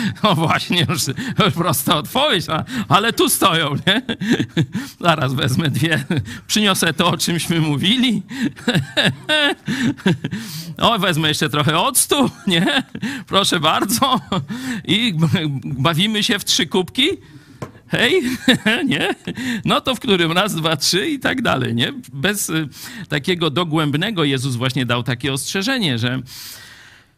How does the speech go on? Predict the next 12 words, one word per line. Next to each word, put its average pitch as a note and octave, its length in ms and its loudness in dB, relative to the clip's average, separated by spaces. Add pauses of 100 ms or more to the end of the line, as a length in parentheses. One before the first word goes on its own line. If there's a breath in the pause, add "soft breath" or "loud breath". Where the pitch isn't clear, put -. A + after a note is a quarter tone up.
(1200 loud breath)
nie D#3 200 4
sądźcie C4+ 560 0
z - 60 -4
pozoru. G#3+ 480 0 (960 soft breath)
Ktoś D3 160 -2
mówi, F#3 120 2
o, C#4+ 160 4
w G3 40 0
ogóle E3 220 0
nie, B2+ 120 2
nie B2 140 -2
sądźmy. D2+ 420 -8